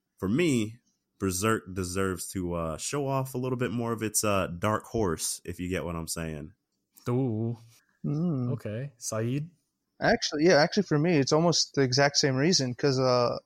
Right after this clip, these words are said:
Speaker 3: I choose Kingdom out of Kingdom and Slam Dunk, 'cause Slam Dunk's anime is not bad at all.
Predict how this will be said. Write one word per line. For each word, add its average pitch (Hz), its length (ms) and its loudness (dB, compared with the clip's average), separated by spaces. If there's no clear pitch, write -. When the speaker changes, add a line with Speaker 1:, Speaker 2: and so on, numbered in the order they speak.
Speaker 3:
I 151 120 4
choose 151 520 4
Kingdom 131 560 2
out 135 100 4
of 131 80 0
Kingdom 135 300 2
and 123 100 0
Slam 123 280 0
Dunk, 127 220 0
'cause - 140 -2
Slam 156 200 2
Dunk's 160 220 2
anime 143 240 2
is 123 160 2
not 127 220 4
bad 131 280 4
at 120 140 2
all. 123 360 4